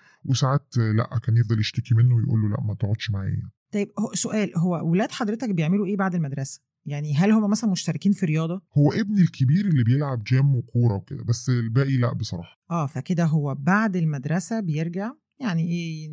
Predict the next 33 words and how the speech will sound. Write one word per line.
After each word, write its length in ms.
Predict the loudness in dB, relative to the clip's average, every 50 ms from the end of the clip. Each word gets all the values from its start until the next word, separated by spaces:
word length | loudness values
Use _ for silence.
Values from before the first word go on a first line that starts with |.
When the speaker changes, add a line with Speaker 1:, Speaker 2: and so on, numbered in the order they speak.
| -6 -2
Speaker 2:
نقول 340 | -2 -2 0 0 0 2
مثلًا 280 | 2 2 2 2 0 0
بيتغدى، 580 | 0 0 -2 -2 -2 -2 -2 -4 -2 -2 -2 -2
بيذاكر، 840 | -2 -4 -6 -6 -10 -14 -10 -4 -2 -2 -2 -2 -2 -2 0 0 0
وبعد 360 | 0 -2 0 0 0 0 -2
كده 200 | -2 -2 -2 -2
خلاص 540 | -2 -2 -2 -2 -2 -2 -4 -8 -16 -18 _ _ -2
طول 160 | 0 0 2
الوقت 340 | 2 2 0 0 -2 -4 -6
في 140 | -6 -6 -6
البيت 280 | -2 -2 -2 -2 -2
هو 120 | -4 -4 -2
بيلعب 260 | -2 -2 -2 -2 -4
على 160 | -6 -6 -8
التاب 320 | -8 -6 -4 -4 -2 -2
لوحده. 420 | -2 -4 -4 -6 -8 -10 -14 -14 -14 _ _ _ -8
Speaker 1:
ما 120 | -6 -4 -2
هو 200 | -2 0 2 4
هنا 220 | 4 4 4 4
بقى 300 | 2 2 0 0 0 -2
ظهرت 320 | -2 -4 -4 -4 -4 -4 -4 -4 -2
كمان 320 | 0 2 4 4 4 2
مشكلة 600 | 2 2 0 0 0 -2 -2 -2 0 0 2 2
جديدة. 340 | 2 2 2 2 2 0 -2 _ -10
Speaker 2:
أوكي. 840 | -10 -10 -10 _ _ _ _ -12 -8 -8 -6 -6 -4 -4 -4 -6 -6 _ 2
Speaker 1:
إنه 200 | 4 6 6 6
بدأ 280 | 6 4 2 0 0 0 2
يندمج 480 | 2 2 2 4 4 4 6 6 6
مع 240 | 4 4 2 0 -2 -4 -6 -8
أخته 180 | -6 -2 0
اللي 200 | 2 2 2 0
أصغر 300 | 0 0 2 2 4 4
منه، 300 | 4 4 2 0 -4 -8